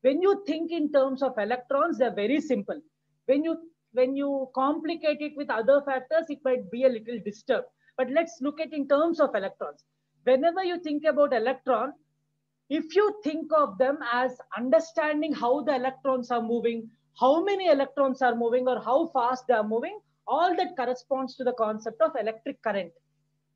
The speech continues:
Once again, please listen. Whenever you hear the word electric current, it talks about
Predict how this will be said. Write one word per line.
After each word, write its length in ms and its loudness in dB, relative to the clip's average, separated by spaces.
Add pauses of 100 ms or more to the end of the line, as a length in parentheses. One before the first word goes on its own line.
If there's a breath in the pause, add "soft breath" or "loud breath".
(120)
Once 220 0
again, 340 -4
please 240 -6
listen. 280 -4 (540)
Whenever 360 4
you 100 0
hear 200 6
the 200 4
word 360 4 (220)
electric 480 -4
current, 380 0 (420)
it 140 -4 (180)
talks 400 2
about 440 2